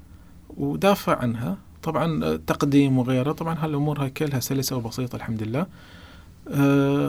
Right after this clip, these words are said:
قاتل من أجل فيلمك، قاتل من أجل فكرتك، وراح تلاقي. يعني إذا أنت أعطيتني فكرة جميلة أو ف-، نص قوي، على أي أساس أنا راح أرفض النص هذا؟ أو ليش أنا ما أمول النص هذا؟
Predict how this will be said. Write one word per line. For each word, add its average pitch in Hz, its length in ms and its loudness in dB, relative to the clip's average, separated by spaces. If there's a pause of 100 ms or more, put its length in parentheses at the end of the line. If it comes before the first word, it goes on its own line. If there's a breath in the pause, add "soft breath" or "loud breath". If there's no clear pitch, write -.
(120)
قاتل 208 300 4
من 165 120 0
أجل 156 180 -2
فيلمك، 151 300 -2
قاتل 160 360 -2
من 139 140 -2
أجل 143 200 2
فكرتك، - 520 -4 (160)
وراح 165 300 2
تلاقي. 131 480 -2
يعني 120 240 -2
إذا 139 100 2
أنت 147 260 -2
أعطيتني 160 420 0
فكرة 160 480 0
جميلة 127 460 2
أو 117 100 -4
ف-، - 140 -8
نص 143 300 0
قوي، 123 360 -2 (920 loud breath)
على 151 160 0
أي 190 100 2
أساس 165 280 2
أنا 147 200 2
راح 135 240 -2
أرفض 147 280 2
النص 113 320 -2
هذا؟ - 220 -16 (220)
أو 127 140 0
ليش 151 200 2
أنا 143 160 2
ما 135 240 0
أمول 139 340 2
النص 117 340 -4
هذا؟ 120 200 -12